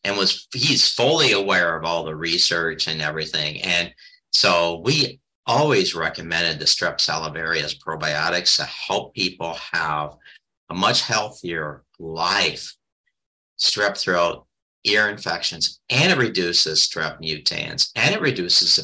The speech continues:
periodontal pathogens. And the Neisseria, without nitric oxide, what are the side effects? Memory loss, cardiac events,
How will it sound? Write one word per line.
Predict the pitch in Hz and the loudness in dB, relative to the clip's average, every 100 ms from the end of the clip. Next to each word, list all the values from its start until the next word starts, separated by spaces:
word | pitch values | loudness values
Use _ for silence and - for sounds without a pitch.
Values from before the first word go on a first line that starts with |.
| - | -2
periodontal | 82 80 78 71 73 - | -6 -4 -6 -10 -14 -6
pathogens. | 78 73 76 76 78 76 - - - - _ _ - | -4 -4 -6 -6 -6 -4 -6 -6 -18 -20 _ _ 0
And | 113 117 | 2 2
the | |
Neisseria, | 107 101 95 - - 143 208 226 92 82 87 _ _ _ | 2 2 4 4 4 4 4 2 0 -4 -10 _ _ _
without | 113 143 117 | 0 0 2
nitric | 123 135 113 104 | 0 0 0 0
oxide, | 117 175 - 92 85 - | 0 0 0 -2 -4 -8
what | - 117 156 | -6 -2 0
are | |
the | 110 | 2
side | - 127 | 2 2
effects? | 135 131 80 - - _ 92 | 0 -4 -4 -6 -6 _ -8
Memory | 104 127 208 233 208 170 | 0 2 2 2 2 2
loss, | 120 98 85 76 - - - _ _ _ _ _ _ _ _ _ _ _ _ - | 2 2 0 0 0 0 -4 _ _ _ _ _ _ _ _ _ _ _ _ -14
cardiac | - 214 262 226 151 131 - | 0 4 6 6 4 0 -2
events, | 95 98 78 73 - - - | 0 0 -2 -4 -2 -2 -4